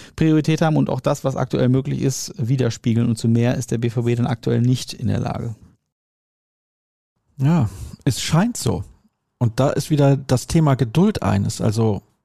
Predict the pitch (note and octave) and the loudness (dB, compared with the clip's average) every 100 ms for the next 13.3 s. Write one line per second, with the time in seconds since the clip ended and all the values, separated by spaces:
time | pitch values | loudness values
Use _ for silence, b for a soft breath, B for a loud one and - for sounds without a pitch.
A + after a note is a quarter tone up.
0 | - B2+ D3+ C#3+ B2+ A#2+ - E3+ D#3+ D3+ | -2 0 2 2 4 2 2 0 2 0
1 | C#3+ D3+ F3 - - B2+ C3 - B2 A#2 | 2 2 2 0 -2 -2 -2 -4 0 4
2 | A#2+ A2+ G#2 C#3 - - C3 C3 - C#3 | 4 2 0 -4 -6 -4 0 0 0 2
3 | C#3 C3 A#2+ A2 - C3+ - E3+ D3 D3+ | 4 4 4 2 0 -2 -2 -2 0 0
4 | D#3+ C3 A#2+ - A2 - A2 A2 A#2 - | 0 -2 -2 -2 -4 0 -2 0 0 0
5 | - B2+ - D#3+ - B B B B B | -2 0 0 0 -4 B B B B B
6 | - - A#2 A2+ A2+ B2+ D#3+ C#3+ C#3 C3 | -4 0 2 4 4 4 4 4 4 4
7 | B2+ B2+ A2+ G#2+ - C#3 F3 A#2 - G#2+ | 2 2 2 0 2 2 2 2 2 4
8 | A#2 A#2 A2+ - - B2+ B2+ A2 A#2 A2 | 4 2 0 -2 0 0 2 2 2 0
9 | - C#3 B2+ A2+ D3 E3 - - G#2 F#2+ | 2 2 2 2 2 0 0 -2 0 0
10 | - B B B B B - A2 C#3 E3+ | -2 B B B B B -4 0 0 2
11 | D#3 D#3+ C3+ A#2+ A#2 B2+ E3 C#3 C#3+ D3+ | 2 2 2 4 4 2 2 0 2 2
12 | D#3 - C3 D3 D#3+ - D3 D3+ D3 C#3 | 0 2 4 4 2 0 2 4 2 2
13 | C3+ C3+ | 2 2